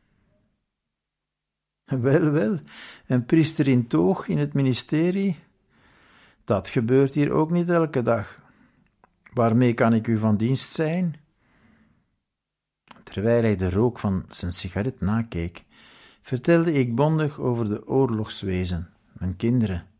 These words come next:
"Ik heb geen plaats meer voor hen en er moet absoluut gebouwd worden in Vaats."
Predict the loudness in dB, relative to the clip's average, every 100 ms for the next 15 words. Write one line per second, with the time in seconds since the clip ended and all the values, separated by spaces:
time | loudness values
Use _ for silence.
0 | _ _ _ _ _ _ _ _ _ _
1 | _ -8 -6 0 0 0 2 2 2 2
2 | 2 0 -2 -2 0 -2 -2 -4 -8 _
3 | _ _ -2 2 2 2 -2 -2 0 2
4 | 0 -2 0 2 2 2 0 0 0 0
5 | 2 0 0 -4 -6 -8 _